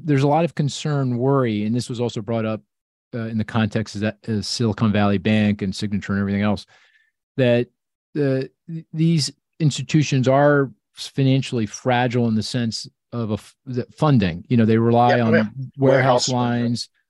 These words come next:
Speaker 1: with J P Morgan Chase. I'm just making that up. The big
Speaker 2: But the, and
Speaker 1: guys.
Speaker 2: Chase is a warehouse lender, so that
Speaker 1: Yeah, yeah. Uh, it, this is an example. And, you know, they can get into capital markets and raise some debt, so forth and so on. But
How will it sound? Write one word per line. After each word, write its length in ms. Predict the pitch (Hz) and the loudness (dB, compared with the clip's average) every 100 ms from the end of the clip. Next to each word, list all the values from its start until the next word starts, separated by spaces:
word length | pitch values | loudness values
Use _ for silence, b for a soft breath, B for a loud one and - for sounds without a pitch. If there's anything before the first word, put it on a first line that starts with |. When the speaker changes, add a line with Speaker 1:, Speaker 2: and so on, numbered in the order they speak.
| _ | _
Speaker 1:
with 240 | 127 113 - - | -6 -6 -6 -12
J 180 | 113 127 | 0 2
P 160 | - 123 | 2 2
Morgan 360 | 120 120 110 | 4 4 4
Chase. 280 | - 113 85 | 2 0 0
I'm 140 | 104 | -2
just 220 | 104 107 107 | -2 -4 -2
making 240 | 104 98 | -2 -2
that 180 | 98 95 | -2 -4
up. 180 | 85 - | -8 -8
The 80 | |
big 180 | 90 117 | -4 -2
Speaker 2:
But 100 | - | 0
the, 60 | 202 | 2
and 140 | 220 | 2
Speaker 1:
guys. 80 | 180 | 2
Speaker 2:
Chase 240 | - 202 190 | 2 2 2
is 160 | 180 | 0
a 120 | 135 139 | 0 2
warehouse 380 | 120 110 101 | 2 2 0
lender, 220 | 95 90 92 | -2 -6 -4
so 180 | - | -2
that 220 | 117 117 110 | -2 -2 0
Speaker 1:
Yeah, 200 | 214 202 - | 0 -2 -4
yeah. 180 | 247 175 - - | -4 -4 -4 -6
Uh, 220 | 185 165 | 2 2
it, 260 | 165 190 175 | 4 0 2
this 200 | 165 143 | 2 2
is 100 | 143 | 2
an 60 | 139 | 2
example. 500 | 120 117 107 123 123 | 2 2 2 0 0
And, 380 | 139 135 135 160 | 0 0 0 0
you 60 | |
know, 80 | 151 | 0
they 140 | 147 | 0
can 280 | 139 - 165 | 0 -4 -2
get 140 | 151 147 | -2 -2
into 160 | 131 | -2
capital 360 | - 135 117 123 | 0 -2 -2 -4
markets 540 | 117 113 110 113 104 | -4 -4 -6 -8 -6
and 300 | 120 107 113 | -2 -2 0
raise 180 | 117 107 | -2 -2
some 140 | 117 | -4
debt, 320 | 101 117 110 - | -4 -4 -6 -6
so 120 | 110 | -8
forth 200 | 104 98 | -6 -8
and 80 | 95 | 0
so 100 | 175 | 2
on. 140 | 120 | 4
But 240 | 107 117 | 2 0